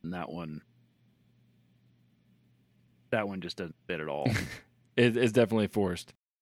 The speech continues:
Speaker 1: And again, I, I'm, I'm assuming this is the same as your, uh, your plane explanation, them driving headfirst into a pole.
Speaker 2: <laughs> Yeah.
Speaker 1: Um, and,
Speaker 2: Yeah.
Speaker 1: and no, no effect. Her, no seat,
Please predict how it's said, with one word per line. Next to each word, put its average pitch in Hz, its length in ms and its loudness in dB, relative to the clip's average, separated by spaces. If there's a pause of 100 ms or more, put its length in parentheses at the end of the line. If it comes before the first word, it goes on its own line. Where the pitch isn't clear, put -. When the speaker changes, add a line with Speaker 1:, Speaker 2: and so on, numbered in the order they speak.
(440)
Speaker 1:
And 123 80 -4
again, 127 240 0
I, 104 360 -8
I'm, 113 100 -6
I'm 107 180 -12 (160)
assuming 143 300 2
this 110 160 -2
is 101 80 -10
the 98 100 -10
same 101 340 -6
as 95 140 -12 (160)
your, 87 180 -10
uh, 85 220 -10
your 85 180 -10 (160)
plane 95 300 -8 (320)
explanation, 85 640 -10 (200)
them 92 280 -8
driving 90 400 -6
headfirst 90 560 -10
into 90 300 -10
a 82 60 -10
pole. 98 340 -8 (360)
Speaker 2:
<laughs> - 40 -4 (420)
Yeah. 101 200 0
Speaker 1:
Um, 80 100 -10 (600)
and, 87 180 -12 (300)
Speaker 2:
Yeah. 85 100 0
Speaker 1:
and 104 140 0
no, 110 200 -2
no 107 180 -2
effect. 98 300 -4
Her, 147 200 4
no 107 260 0
seat, - 500 -4